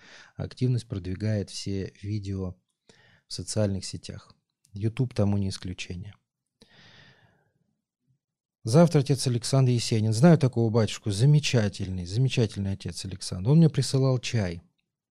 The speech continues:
У меня есть чай, я еще его не допил. Отца, от, от, от, от отца Александра. Это был, эм, момент, кто помнит, у меня было планира-, запланировано такое кухонное общение, ставить камеру на кухне, разговаривать и общаться.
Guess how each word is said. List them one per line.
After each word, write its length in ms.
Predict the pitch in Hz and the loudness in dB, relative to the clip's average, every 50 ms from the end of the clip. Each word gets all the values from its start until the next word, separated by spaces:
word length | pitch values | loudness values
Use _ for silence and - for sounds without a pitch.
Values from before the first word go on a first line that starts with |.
| - - | -18 -10
У 60 | 107 107 | -6 -4
меня 220 | 113 120 117 107 | -2 -2 -2 -2
есть 160 | 95 - - | -4 -6 -8
чай, 300 | - - - 156 160 147 | -8 0 2 4 4 4
я 140 | 113 110 107 | 4 2 0
еще 240 | 107 104 - - 127 | 0 -2 -2 -2 0
его 200 | 131 127 117 110 | 2 2 2 0
не 120 | 113 113 110 | 0 0 0
допил. 480 | 110 113 110 110 - 92 85 85 92 - _ _ _ _ - | 0 0 -2 -2 -6 -10 -10 -10 -12 -16 _ _ _ _ -14
Отца, 300 | - 98 - - 113 107 | -14 -10 -6 -4 -4 -4
от, 120 | 104 - | -4 -4
от, 180 | 107 104 - - | -6 -6 -4 -4
от, 240 | 107 101 101 - - | -4 -4 -6 -8 -8
от 160 | 101 107 - | -8 -6 -6
отца 260 | 101 - - - 101 | -6 -6 -2 -2 -2
Александра. 640 | 101 98 92 - - - 95 90 87 87 - - _ - - - - - - - - | -2 -2 -4 -6 -8 -8 -8 -8 -8 -8 -12 -14 _ -20 -20 -20 -20 -20 -18 -8 0
Это 240 | 135 156 - - 151 | 0 2 4 2 0
был, 440 | 135 127 147 143 143 139 135 131 127 | 2 4 4 4 6 4 4 4 4
эм, 240 | 123 123 123 120 120 | 4 4 4 4 2
момент, 960 | 110 104 98 90 87 85 87 101 107 113 120 131 131 135 147 147 139 127 113 | 2 0 -2 -4 -4 -6 -4 -4 -2 2 4 6 6 8 6 6 6 4 2
кто 220 | - - - 120 | -2 -2 -2 -2
помнит, 460 | - - 135 135 131 127 120 110 - | 0 2 2 4 4 4 2 2 2
у 20 | 110 | 2
меня 200 | 123 123 120 113 | 2 2 2 2
было 200 | 110 117 113 110 | 2 2 0 0
планира-, 500 | 110 - 120 120 123 123 120 117 110 - - | 2 2 2 4 4 4 4 4 2 0 -4
запланировано 840 | - 110 104 107 123 - - 123 123 127 123 117 117 117 113 117 110 | -6 -6 -2 -2 -2 0 2 2 4 4 4 4 4 2 2 0 0
такое 360 | - 113 - - 123 113 110 | 0 -2 -2 0 0 0 0
кухонное 480 | 117 - 120 110 - 123 113 113 113 113 | 0 -2 -4 -2 -2 -2 -2 0 0 -2
общение, 420 | 110 - - 123 113 110 107 101 | -4 -4 -4 -2 -2 -2 -2 -4
ставить 360 | - - 120 113 107 104 - - | -4 -4 -2 -2 -2 -2 -4 -6
камеру 380 | - 113 107 110 104 98 107 | -6 -4 -2 -2 -2 -2 -2
на 120 | 110 110 110 | -2 -2 -2
кухне, 340 | - 117 107 - - 107 | -2 -6 -6 -4 -4 -4
разговаривать 560 | 104 104 98 98 110 117 113 107 107 101 - 110 | -4 -2 -4 0 2 2 4 4 2 0 0 -2
и 40 | |
общаться. 580 | 107 107 - - - 156 147 - - - 98 | -4 -2 -4 0 2 2 2 2 -2 -10 -10